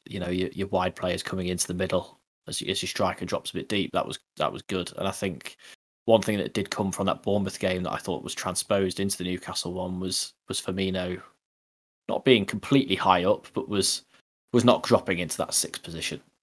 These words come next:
uh, as much as he was against Manchester United. Obviously, that had been highlighted quite a lot, not just from ourselves, or the, the only place you should come to for your,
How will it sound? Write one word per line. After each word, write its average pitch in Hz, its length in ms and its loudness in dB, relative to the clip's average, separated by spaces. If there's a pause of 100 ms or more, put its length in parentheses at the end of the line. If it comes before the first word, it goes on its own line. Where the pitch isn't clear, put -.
(160)
uh, - 40 -6
as - 280 -8
much - 240 -6
as - 80 -8
he 85 60 -6
was 80 200 -6
against 69 220 -10
Manchester 82 400 -4
United. 85 360 -4
Obviously, 82 340 -6
that - 180 -6
had - 140 -10
been 78 160 -6
highlighted 82 560 -6
quite - 220 -6
a 73 40 -6
lot, - 240 -6 (460)
not - 140 -8
just - 200 -6
from 78 140 -6
ourselves, 101 560 -4
or - 80 -14
the, - 220 -16
the 95 140 -6
only 92 200 -6
place 92 320 -6
you 95 60 -8
should - 160 -8
come 95 160 -10
to - 200 -8
for - 140 -12
your, 90 240 -6